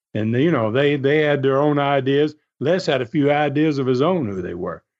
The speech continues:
Uh, the Welch boys discussed the entire angle with Ron Wright, the Superstars, and Don Carson.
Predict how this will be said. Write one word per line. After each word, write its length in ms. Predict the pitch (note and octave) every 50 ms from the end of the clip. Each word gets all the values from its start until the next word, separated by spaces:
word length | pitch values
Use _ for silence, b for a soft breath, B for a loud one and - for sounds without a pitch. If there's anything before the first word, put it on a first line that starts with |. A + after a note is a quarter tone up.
| _ _ _ _ _ _ -
Uh, 120 | A2 G#2
the 120 | G#2 A2 B2
Welch 320 | B2+ D3 D#3+ E3+ E3 -
boys 280 | - D3+ D3 D3 C#3 A#2+
discussed 480 | A#2+ B2 A#2 - - D3 C#3+ C#3 -
the 100 | - C#3
entire 500 | A2 G#2 G2+ - C3 C3+ C#3+ D3+ D#3 D#3
angle 380 | C#3+ C#3+ C3+ B2+ A#2+ B2+ B2+ - _ _ _ _ _ _ _ _ _
with 140 | - A#2 A#2+
Ron 320 | C3 C#3 D3 D#3 E3 E3
Wright, 360 | E3 D#3+ C3 G#2+ A#2 C3+ - _
the 80 | G#2+
Superstars, 720 | - - D#3 D3 D#3 C#3+ A2+ - C#3+ C3 C#3 C#3+ D3 C3+ C3+
and 140 | B2 A#2
Don 240 | B2 C3 C3+ C#3 B2+
Carson. 400 | - - D#3 D3+ A#2+ - F#2 E2+